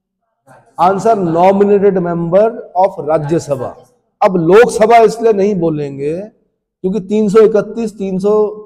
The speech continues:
इकतीस, अ, तीन सौ इकतीस खत्म हो गया। दो एंग्लो Indian जो nominate होते हैं वो तो होते ही नहीं है, इसलिए अब लोकसभा नहीं बोल रहा हूं मैं।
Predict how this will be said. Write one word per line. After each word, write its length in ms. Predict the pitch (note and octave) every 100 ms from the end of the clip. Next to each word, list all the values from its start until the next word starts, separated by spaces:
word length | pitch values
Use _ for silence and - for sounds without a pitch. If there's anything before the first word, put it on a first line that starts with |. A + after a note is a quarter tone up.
| _ _ _ _
इकतीस, 440 | D#3+ F#3+ - G#3 F#3
अ, 140 | F#3+ E3 D3 D3
तीन 240 | F3+ F#3+
सौ 100 | F#3
इकतीस 360 | G3+ G3 G#3 -
खत्म 200 | F3+ G3+
हो 140 | F#3+
गया। 200 | F3+ F#3 F3+ _ _ C#3
दो 220 | F3 G3+
एंग्लो 340 | F#3+ F#3+ G3
Indian 260 | F#3+ G3 G3
जो 100 | G3
nominate 340 | F3 F3+ F#3
होते 160 | F3+ F#3+
हैं 60 |
वो 80 | F3+
तो 120 | F3+
होते 220 | C3 B2+ F3
ही 100 | F#3
नहीं 200 | F#3 F3
है, 140 | F3 _ _ _ _ _
इसलिए 240 | D#3+ G3 G3
अब 80 | E3+
लोकसभा 480 | F3 F#3 F3+ F3+
नहीं 180 | F3 F3
बोल 220 | D#3 C#3
रहा 120 | B2+ B2+
हूं 120 | A#2+
मैं। 180 | C#3+